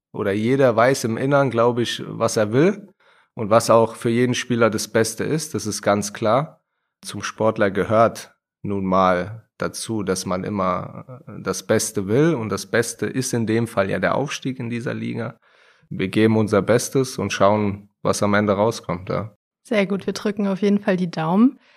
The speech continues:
Speaker 2: Wir kommen jetzt zu unserer Kategorie, den Eagles Eleven, das heißt elf Fragen. Wir haben auch gestern, äh, auf Instagram ja
Speaker 1: Mhm.
Speaker 2: den Aufruf gestartet, dass auch Fans Fragen stellen können.
Speaker 1: Ja.
Speaker 2: Die haben wir auch integriert.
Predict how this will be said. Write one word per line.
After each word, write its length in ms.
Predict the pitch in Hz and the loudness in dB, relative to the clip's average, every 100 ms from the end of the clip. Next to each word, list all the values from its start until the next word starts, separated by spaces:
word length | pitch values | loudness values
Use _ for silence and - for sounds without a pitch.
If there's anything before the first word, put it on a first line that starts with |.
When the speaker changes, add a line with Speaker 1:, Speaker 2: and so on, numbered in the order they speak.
| _ | _
Speaker 2:
Wir 100 | 185 | -6
kommen 240 | - 226 | 2 6
jetzt 200 | 220 208 | 6 4
zu 80 | 208 | 2
unserer 240 | 208 202 196 | 2 2 0
Kategorie, 580 | - 196 196 202 214 | 0 0 0 0 0
den 200 | 202 190 | 2 2
Eagles 360 | - 202 214 208 | 2 0 0 0
Eleven, 520 | 185 190 196 190 226 | -2 0 0 2 2
das 200 | 190 - | 0 -2
heißt 400 | 185 185 185 - | -2 0 -2 -4
elf 260 | 185 202 208 | 0 0 -2
Fragen. 720 | - 180 185 214 233 247 254 | -4 2 2 4 2 2 0
Wir 120 | 196 185 | -2 0
haben 180 | 190 | 0
auch 180 | 185 185 | 0 -2
gestern, 480 | 196 190 - 185 185 | -4 -4 -2 0 0
äh, 160 | 185 190 | 0 -2
auf 140 | 185 | 0
Instagram 540 | 202 - 196 190 190 | 0 2 0 2 2
ja 360 | 190 185 185 190 - - | 4 4 4 0 -6 -6
Speaker 1:
Mhm. 160 | 208 | -2
Speaker 2:
den 140 | 202 190 | 2 4
Aufruf 400 | 196 196 214 - | 4 4 0 0
gestartet, 540 | 202 - 202 202 196 | -2 2 2 2 -2
dass 180 | 208 180 | -2 -2
auch 120 | 180 | -4
Fans 520 | - 208 214 226 - 190 | 2 6 8 6 4 -8
Fragen 400 | - 208 214 214 | 2 4 6 4
stellen 340 | - 202 208 | 2 2 2
können. 200 | 208 214 | 4 4
Speaker 1:
Ja. 40 | 196 | 6
Speaker 2:
Die 120 | 190 | 6
haben 160 | 190 190 | 6 6
wir 120 | 185 | 4
auch 80 | 185 | 2
integriert. 720 | 190 180 170 214 226 254 | -2 -4 -4 0 2 0